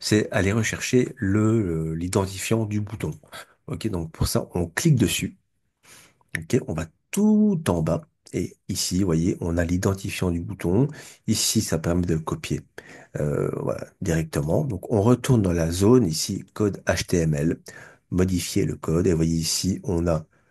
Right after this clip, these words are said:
cette partie-là où il est marqué bouton. Euh, on n'oublie pas de laisser donc le hashtag. OK. Et donc ici, donc on aura,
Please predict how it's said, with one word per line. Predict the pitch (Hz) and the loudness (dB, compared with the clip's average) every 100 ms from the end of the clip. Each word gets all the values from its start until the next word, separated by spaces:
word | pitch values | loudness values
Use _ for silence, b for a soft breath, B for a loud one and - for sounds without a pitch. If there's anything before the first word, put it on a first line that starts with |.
| _ _ - | _ _ -6
cette | 104 - | -6 -4
partie-là | 90 - - 87 | -10 -6 -2 0
où | 85 | 0
il | 80 | -4
est | |
marqué | 80 - - 95 - - | -6 -8 -2 -2 -2 0
bouton. | 107 113 - 85 139 B B B B - | 2 4 0 0 -2 B B B B -8
Euh, | - 80 | -2 -2
on | - 85 | -2 -2
n'oublie | 78 87 87 87 | 0 0 0 0
pas | 101 101 | 2 2
de | 95 | 2
laisser | 82 80 - 98 87 | 0 0 0 0 0
donc | 80 78 | -2 -4
le | 85 78 - | -4 -4 -2
hashtag. | - 107 - 90 107 95 - - B B B _ | 0 0 2 2 4 2 0 -14 B B B _
OK. | - 71 110 151 - _ _ _ _ _ _ - - - | -12 -2 0 0 -4 _ _ _ _ _ _ -20 -4 4
Et | 110 | 6
donc | 113 117 - | 6 4 4
ici, | 113 - - 107 | 4 4 2 2
donc | 110 104 - | 2 2 -2
on | 90 | 0
aura, | 87 101 120 | 0 0 -4